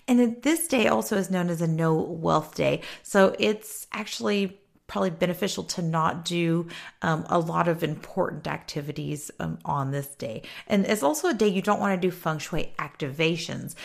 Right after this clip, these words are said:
And so this day, the nineteenth of June, you wanna avoid, like, moving your bed, placing things like that,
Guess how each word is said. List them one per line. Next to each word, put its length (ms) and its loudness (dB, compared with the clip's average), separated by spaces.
And 160 -2
so 500 2
this 240 0
day, 320 4
the 100 0
nineteenth 580 0
of 80 -6
June, 300 0
you 80 4
wanna 220 2
avoid, 300 -2
like, 120 2
moving 320 -2
your 120 -4
bed, 520 2
placing 400 -4
things 320 -4
like 160 -6
that, 260 0